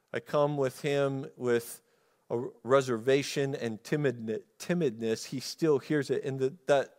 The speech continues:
is true. But I do believe that the Lord is calling me personally, and maybe you, out of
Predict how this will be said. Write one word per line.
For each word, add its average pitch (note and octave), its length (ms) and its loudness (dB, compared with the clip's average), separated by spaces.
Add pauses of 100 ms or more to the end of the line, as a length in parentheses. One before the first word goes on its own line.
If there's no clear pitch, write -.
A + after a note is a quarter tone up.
is C#3+ 260 -2
true. A#2 440 -2 (1400)
But E3 100 2
I F3 80 6
do G#3+ 180 0
believe D#3 340 4
that D3 140 -4
the C#3 100 0
Lord C3+ 320 4
is B2 300 -2 (100)
calling C#3 460 0
me C#3 240 -2
personally, B2 640 -4
and A#2 100 -6
maybe B2+ 260 -2
you, A2+ 600 -4
out C3+ 440 2 (140)
of B2 540 2